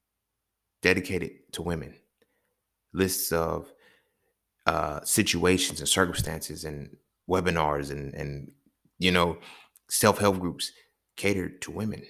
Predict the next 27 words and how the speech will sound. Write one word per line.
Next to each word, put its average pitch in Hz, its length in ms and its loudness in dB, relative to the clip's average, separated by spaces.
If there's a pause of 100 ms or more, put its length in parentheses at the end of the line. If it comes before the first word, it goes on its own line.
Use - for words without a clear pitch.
(1200)
like - 140 -10
a - 40 -12
major 113 460 -2
list. 110 440 -8 (1300)
How 104 120 -4
much 120 200 0
of 90 100 2
that, - 380 -2 (200)
<clears throat> - 1040 4
how - 140 -2
much 92 180 2
of 82 80 -4
that 80 140 0
is 76 140 -6
really 80 180 -2
for 73 200 -6
us 80 180 -8
too? - 280 -6 (1700)
You - 100 -12
feel 80 180 -6
me? 85 240 -10 (2750)
I 82 40 -2
don't 87 160 -6
see 90 160 -4
much 73 240 -8
of 67 60 -12
that. 65 220 -16